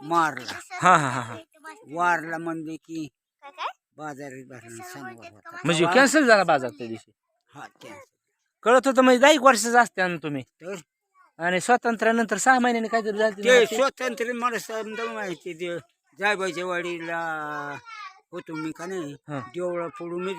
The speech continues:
Speaker 1: गेली, वाघिरण, बहाळण, दोन, चार दोनशे माणसं.
Speaker 2: बर.
Speaker 1: हा. स्वातंत्र्य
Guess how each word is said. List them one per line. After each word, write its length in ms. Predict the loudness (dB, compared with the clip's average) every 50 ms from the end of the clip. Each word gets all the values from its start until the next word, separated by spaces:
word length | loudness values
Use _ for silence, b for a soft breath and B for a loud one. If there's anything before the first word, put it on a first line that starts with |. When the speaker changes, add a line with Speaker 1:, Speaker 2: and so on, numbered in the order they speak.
| -6
Speaker 1:
गेली, 260 | -8 -6 -6 -6 -8 -8
वाघिरण, 680 | -8 -6 -6 -8 -8 -8 -10 -10 -8 -8 -8 -8 -8 -4
बहाळण, 600 | -2 0 0 0 -2 -4 -6 -6 -8 -8 -10 -12 -14 -16 _ _ _ _ _ -20
दोन, 360 | -18 -10 -6 -4 -4 -4 -4 -6 -10 -8 -6
चार 160 | -4 -4 -4
दोनशे 420 | -4 -4 -6 -6 -6 -6 -8 -10 -10
माणसं. 420 | -10 -8 -10 -10 -12 -16 _ _ _ _ _ _ _
Speaker 2:
बर. 220 | 2 4 4 4
Speaker 1:
हा. 600 | 2 -2 -10 _ _ _ _ _ _ -20 -20 -20 _ _ _ _ _ -20 -20 _ _ _ _ _ _ _
स्वातंत्र्य 640 | -12 -12 -12 -10 -10 -10 -10 -10 -12 -16 -20 -20